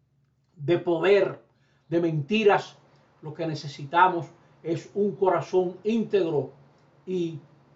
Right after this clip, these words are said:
un espíritu dispuesto a responder,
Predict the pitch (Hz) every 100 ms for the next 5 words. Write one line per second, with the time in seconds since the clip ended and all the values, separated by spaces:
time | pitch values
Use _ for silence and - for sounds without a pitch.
0 | _ _ _ _ - 175 175 147 - 220
1 | 190 185 160 139 - 175 160 - 147 139
2 | - _ _ 151 160 139 151 143 135 165
3 | 147 143